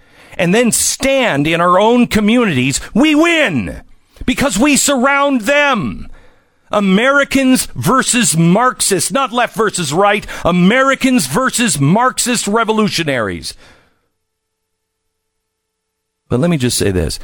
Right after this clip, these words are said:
even if we didn't have a chance of winning, where are those who would join a losing fight just because it's right?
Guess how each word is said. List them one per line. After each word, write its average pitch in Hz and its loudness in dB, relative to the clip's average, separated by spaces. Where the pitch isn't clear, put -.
even 139 0
if 95 -6
we 92 -2
didn't 120 -2
have 101 -4
a 80 -8
chance - -4
of 76 -6
winning, 58 -8
where 135 0
are 76 -2
those 87 -2
who - -6
would 57 -10
join 85 -2
a 90 -2
losing 95 0
fight - -6
just 127 -4
because - -4
it's - -10
right? 127 -4